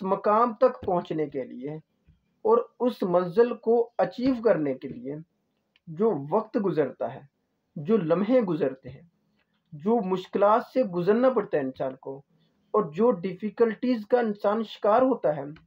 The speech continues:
और वो conclusion जो mind में सवार हो जाती है, जो इंसान को अपना एक step भी आगे नहीं उठाने देती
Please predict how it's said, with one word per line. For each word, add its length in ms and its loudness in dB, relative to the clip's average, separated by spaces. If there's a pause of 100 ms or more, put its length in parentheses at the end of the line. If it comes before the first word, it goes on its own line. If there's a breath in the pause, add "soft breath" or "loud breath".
(580)
और 80 4 (180)
वो 200 4 (100)
conclusion 760 2
जो 160 2
mind 380 2
में 220 2
सवार 420 2
हो 100 4
जाती 360 -2
है, 120 -4 (580)
जो 300 2
इंसान 480 0
को 200 0 (160)
अपना 280 0 (160)
एक 300 4 (160)
step 380 0
भी 180 -2
आगे 400 2
नहीं 260 2
उठाने 340 2
देती 380 -6